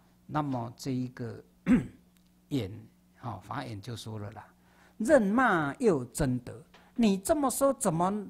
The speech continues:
可以？怎么对嘛？修云，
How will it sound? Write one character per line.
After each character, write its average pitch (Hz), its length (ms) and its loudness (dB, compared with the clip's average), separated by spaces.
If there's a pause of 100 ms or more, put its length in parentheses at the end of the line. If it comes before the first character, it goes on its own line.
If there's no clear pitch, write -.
(440)
可 220 320 4
以？ 151 200 -4
怎 147 160 -6
么 175 140 -6 (100)
对 240 280 4
嘛？ 123 260 -6 (1500)
修 160 280 2
云， 110 260 -6